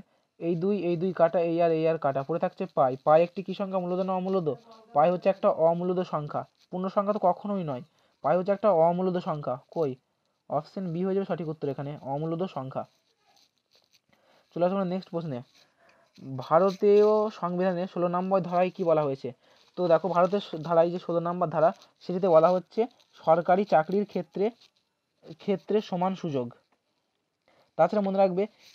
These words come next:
এই যে তোমরা দেখছো অস্পৃশ্যতা, অস্পৃশ্যতা দেখছো, অ-,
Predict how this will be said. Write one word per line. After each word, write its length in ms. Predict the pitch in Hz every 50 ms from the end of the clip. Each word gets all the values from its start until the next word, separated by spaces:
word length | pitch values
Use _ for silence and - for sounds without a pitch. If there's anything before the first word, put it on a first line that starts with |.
| - 165
এই 60 | 185
যে 80 | 190 196 190
তোমরা 160 | 196 196 190 190
দেখছো 200 | 180 - - 226 196 - 151 160
অস্পৃশ্যতা, 580 | 156 - - 196 - - - 185 170 - 123 113 _ _ _ _ _ _ _ _ _ _ - - _ _ _ _
অস্পৃশ্যতা 540 | - 147 143 - - 208 202 - - 214 208 196
দেখছো, 180 | 196 190 - - 208
অ-, 440 | 170 160 - _ - - 180 165